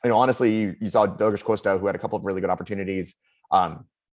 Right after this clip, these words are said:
and of, of course, we're going to come on the concept of, of Cabral here in a bit. But, you know, Chicharito's still running hard in the ninetieth minute. You know, I, I just don't think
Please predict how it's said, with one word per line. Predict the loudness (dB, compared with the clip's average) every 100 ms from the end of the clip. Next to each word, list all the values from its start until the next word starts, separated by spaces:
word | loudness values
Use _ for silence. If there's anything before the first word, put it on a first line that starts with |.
| _ _ -10
and | -4
of, | -2 -4
of | -2
course, | -4 -4 -14
we're | -12 -12 -12 _ -4
going | -2 -2
to |
come | -2 -2
on | -2
the |
concept | -4 -6 -6 -8
of, | -8 -8 -10 -8
of | -4
Cabral | -2 2 2 0
here | -6
in | -6
a |
bit. | -2 0 0 -6 _ _ _ _
But, | 2 2 0 -8
you | -4
know, | -4
Chicharito's | -4 -4 0 2 2
still | 2 2
running | 2 2 2 0
hard | 0 0
in | 0
the |
ninetieth | -4 -6 -6
minute. | -6 -4 -6 -2
You | 0
know, |
I, | 0 -2
I | -6
just | -6
don't | -8
think | -6 -10 -12